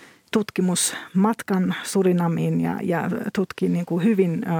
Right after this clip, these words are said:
ö, syvällisesti, äm, niinku nimenomaan hyöntäiset ja, ja perhoset ja siis niiden, äm, metamorfoosi.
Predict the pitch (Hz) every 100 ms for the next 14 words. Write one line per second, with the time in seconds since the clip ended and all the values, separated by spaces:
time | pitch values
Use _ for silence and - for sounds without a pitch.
0 | - - 180 165 - 170 175 - - 175
1 | - 180 170 190 208 226 226 - 185 175
2 | - 185 143 _ - _ - 202 - -
3 | 196 175 160 175 196 180 190 180 170 -
4 | - - - 185 175 - 180 - - _
5 | 196 175 165 196 180 - 180 - - -
6 | 185 175 - - - - - - - -
7 | - 170 160 - - _ _ - 165 147
8 | 156 - - - - -